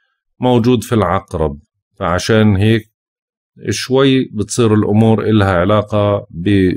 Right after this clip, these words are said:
بالسمعة والمحافظة على السمعة، فبتنجحوا بالمحافظة على سمعتكم خلال هذا النهار إذا انتبهتوا وما خالفتوا القوانين وما جازفتوا.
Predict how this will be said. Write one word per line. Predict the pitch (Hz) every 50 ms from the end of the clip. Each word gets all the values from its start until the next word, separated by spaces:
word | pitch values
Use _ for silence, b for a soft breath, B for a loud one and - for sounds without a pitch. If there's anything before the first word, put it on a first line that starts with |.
| - -
بالسمعة | - 90 90 92 - - - 120 113 104 92 80 82 85
والمحافظة | 78 76 73 78 82 80 - 113 107 104 110 95 92 85
على | 82 87 87
السمعة، | 82 - - 120 110 92 78 76 73 71 - _ _ _ _ _ _ _ _ _ _ _ _ _ _ _ _ _ _ _ _ -
فبتنجحوا | 113 107 107 107 107 - - - 113 110 - - 160 156 151 135 131 113 - - 123 123 123
بالمحافظة | 117 101 98 98 92 - - - 107 98 - 98 87 87
على | 80 82 85 82
سمعتكم | 78 - - 92 85 87 101 104 - - - 120 135 139
خلال | 117 - 104 98 98 95 92
هذا | 90 90 87
النهار | 90 92 95 87 87 110 120 131 143 151 -
إذا | 131 139 151
انتبهتوا | 147 139 - - 147 143 143 135 117 110 - - 120 127 135 135 135 _ _ _ _ _ _ _ _ _ _ _
وما | - 117 120 131 127
خالفتوا | 120 104 120 117 113 110 110 104 - - 117
القوانين | 98 87 - - 101 101 101 98 95 101 107 107 107 101 98 95 _
وما | _ - 92 90 92 95 98
جازفتوا. | 95 87 92 92 87 82 71 73 69 - - - - 62 58